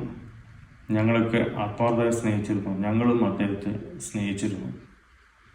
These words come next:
ഈസക്കാക്ക്, ആ, അള്ളാഹു അദ്ദേഹത്തിൻ്റെ ഖബർ വിശാലമാക്കി കൊടുക്കട്ടെ എന്ന് പ്രാർത്ഥിക്കുന്നു.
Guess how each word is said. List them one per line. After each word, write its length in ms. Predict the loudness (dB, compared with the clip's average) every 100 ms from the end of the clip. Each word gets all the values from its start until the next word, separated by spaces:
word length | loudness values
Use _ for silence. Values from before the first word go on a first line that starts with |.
| -20 -20 -20 -2
ഈസക്കാക്ക്, 560 | 0 0 2 2 0 -4 -6 -12 -20 -20 _ _ _ -20 -20 -20 _ -20 -20 -20 -4
ആ, 140 | 2 4
അള്ളാഹു 640 | 6 8 6 4 2 0 -8 -6
അദ്ദേഹത്തിൻ്റെ 440 | -2 2 2 2 2
ഖബർ 160 | 4
വിശാലമാക്കി 680 | 2 4 8 8 8 8 6
കൊടുക്കട്ടെ 560 | 4 4 2 0 -2 -2
എന്ന് 240 | -2 -4 -6 -12 -20 _ _ _ -6
പ്രാർത്ഥിക്കുന്നു. 560 | -4 -2 0 0 0